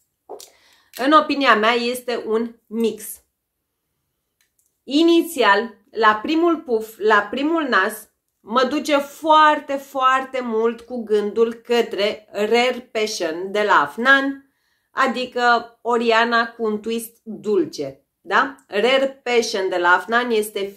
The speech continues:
fix A D N-ul Oriana. Am testat Oriana, Izabela mi-a adus, are o mostră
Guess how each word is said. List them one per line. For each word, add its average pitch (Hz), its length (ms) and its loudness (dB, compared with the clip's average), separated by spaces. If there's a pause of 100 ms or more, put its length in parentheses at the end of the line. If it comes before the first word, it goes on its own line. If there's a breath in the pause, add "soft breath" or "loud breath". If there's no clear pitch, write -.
fix 339 320 2
A 233 140 4
D 214 80 -2
N-ul 220 420 2
Oriana. 214 800 0 (280)
Am 196 200 -2
testat 240 560 0
Oriana, 247 800 0
Izabela 196 580 -2
mi-a 196 160 -2
adus, 190 420 -4
are 185 640 0
o 170 360 -4
mostră 170 800 -4